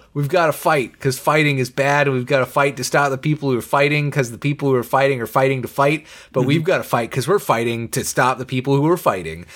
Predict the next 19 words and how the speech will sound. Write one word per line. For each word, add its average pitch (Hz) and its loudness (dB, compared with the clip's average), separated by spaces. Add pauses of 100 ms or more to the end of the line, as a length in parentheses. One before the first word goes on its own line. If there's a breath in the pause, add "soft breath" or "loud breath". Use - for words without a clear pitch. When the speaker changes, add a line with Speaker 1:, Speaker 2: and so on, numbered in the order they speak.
(200 loud breath)
Speaker 1:
And 135 0
it's 127 0
just, 139 -2
like, 123 0 (120)
it's 123 -2
so 101 -2 (340)
messy, 147 0
and, 120 -4
like, 101 -8 (160)
Speaker 2:
Yeah. 285 2
Speaker 1:
if 151 0
we 147 2
had 151 2
more 131 0
scenes 127 -4
like 113 0
this 107 -4
in, 95 -10 (160)
in 107 -6